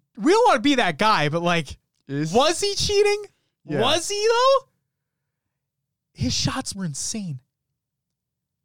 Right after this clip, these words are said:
Speaker 1: The person streams, found out because he had twitch dot T V in his fucking tag.
Speaker 2: Mm.
Speaker 1: Went to his channel. Brian chatted with him.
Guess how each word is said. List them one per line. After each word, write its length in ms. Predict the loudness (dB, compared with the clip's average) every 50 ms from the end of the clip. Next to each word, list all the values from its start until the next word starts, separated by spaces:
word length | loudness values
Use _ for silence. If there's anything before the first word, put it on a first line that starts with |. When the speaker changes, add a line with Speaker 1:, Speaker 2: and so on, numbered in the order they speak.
| _ _ _ _ _ _ _ _ _ _ _ _ _ _ _ _
Speaker 1:
The 80 | -10
person 340 | -4 -4 -4 -4 -4 -6 -8
streams, 600 | -10 -10 -10 -8 -8 -8 -6 -6 -6 -8 -8 -10 _ _ _ _ _ _ _ _ _ _ _ _ _ _
found 240 | -6 -4 -4 -4 -4
out 260 | -4 -6 -6 -8 _
because 160 | -14 -10 -8
he 60 | -6 -6
had 80 | -8
twitch 240 | -6 -6 -6 -6 -4
dot 160 | -6 -6 -6
T 160 | -6 -10 -10
V 140 | -8 -6 -6
in 60 | -6
his 120 | -6 -8 -8
fucking 280 | -8 -10 -10 -10 -14 -14
tag. 320 | -8 -6 -6 -6 -6 -6
Speaker 2:
Mm. 200 | -8 -10 -12 -14 -18 _ _ _ _ _ _ _ _ _ _ _ _ _ _ _ _ _ _ _
Speaker 1:
Went 180 | -4 -4 -2 -2
to 100 | -4 -4
his 140 | -4 -6 -6
channel. 400 | -6 -6 -8 -8 -8 -10 -14 -14 _ _ _ _ _ _ _ _ _ _ _ _ _ _ _ _ _ _ _ _ _ _ _ _ _ _ _ _ _ _ _
Brian 380 | -2 0 0 2 0 0 -2 -4
chatted 420 | -4 -4 -2 -2 -2 -4 -4 -6
with 160 | -6 -4 -4
him. 160 | -2 -4 -4